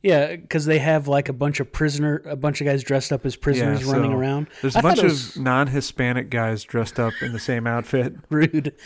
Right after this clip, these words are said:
Speaker 1: That, it was pretty slick. I like that scene. Like,
Speaker 2: Well, I
Speaker 1: the
Speaker 2: guess there's
Speaker 1: escape
Speaker 2: one other
Speaker 1: was
Speaker 2: Hispanic
Speaker 1: good.
Speaker 2: guy, but he's wearing, like, a soccer,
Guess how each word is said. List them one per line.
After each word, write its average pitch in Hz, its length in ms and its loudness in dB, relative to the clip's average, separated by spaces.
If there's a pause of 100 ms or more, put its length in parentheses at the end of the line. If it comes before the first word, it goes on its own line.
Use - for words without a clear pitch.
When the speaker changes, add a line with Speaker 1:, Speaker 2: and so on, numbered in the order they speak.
(260)
Speaker 1:
That, - 180 2 (180)
it 180 60 4
was 190 100 4
pretty 294 260 4
slick. 135 500 -4
I 165 120 2
like 214 220 4
that 143 220 0
scene. 143 240 0
Like, 131 100 0
Speaker 2:
Well, 156 60 2
I 160 40 2
Speaker 1:
the 156 40 6
Speaker 2:
guess - 160 4
there's 185 140 8
Speaker 1:
escape 147 120 2
Speaker 2:
one 139 220 2
other 135 160 4
Speaker 1:
was 123 180 -2
Speaker 2:
Hispanic 123 380 -2
Speaker 1:
good. - 20 -6
Speaker 2:
guy, 113 240 -2
but 110 240 -8 (560)
he's 135 260 -2
wearing, 135 280 0
like, 120 180 -4
a 110 60 -4
soccer, 110 680 -4